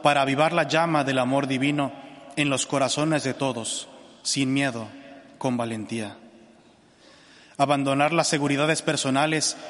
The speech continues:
y confiar en la llamada de Jesús nos hará lanzarnos al mar del mundo,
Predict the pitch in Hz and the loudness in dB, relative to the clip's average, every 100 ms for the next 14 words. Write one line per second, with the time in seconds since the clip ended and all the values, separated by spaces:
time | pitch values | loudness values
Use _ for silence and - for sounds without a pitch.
0 | - - - - 165 - 135 110 139 147 | -16 -18 -20 -2 -2 0 -2 -2 0 0
1 | 165 - - - 147 131 123 123 139 156 | 0 -6 -10 -4 0 0 0 2 2 2
2 | 139 135 120 139 165 - - - - - | 0 -2 -4 -2 -2 -4 -8 -16 -20 -20
3 | - - 151 - 165 185 175 - 175 185 | -14 -2 0 2 2 2 2 2 2 2
4 | 175 156 139 131 151 165 151 135 151 156 | 2 2 0 2 2 2 0 0 2 2
5 | 123 110 | 0 -4